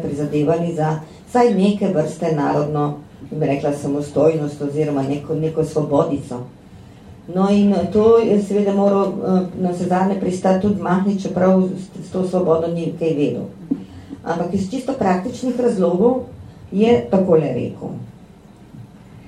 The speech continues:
Hm, čakajte, smo do nič, ne znam. Aha.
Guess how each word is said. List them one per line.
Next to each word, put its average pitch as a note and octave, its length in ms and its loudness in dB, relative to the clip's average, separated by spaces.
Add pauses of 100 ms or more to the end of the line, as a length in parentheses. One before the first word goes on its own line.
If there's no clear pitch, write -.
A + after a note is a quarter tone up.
(1800)
Hm, E3 520 -2 (320)
čakajte, - 360 -12
smo G3 100 -10
do G#3 120 -8
nič, A#3+ 300 -10 (200)
ne D#3 80 -12
znam. - 320 -18 (3250)
Aha. - 220 -6